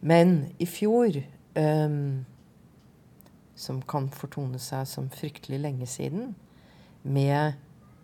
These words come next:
eh, gjensidige trusler mellom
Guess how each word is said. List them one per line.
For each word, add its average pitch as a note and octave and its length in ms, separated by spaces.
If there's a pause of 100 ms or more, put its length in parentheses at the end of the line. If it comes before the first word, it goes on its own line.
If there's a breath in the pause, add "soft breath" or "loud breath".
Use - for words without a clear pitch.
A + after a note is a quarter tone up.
(160)
eh, C3+ 300
gjensidige D3 720
trusler D#3 720
mellom C#3 600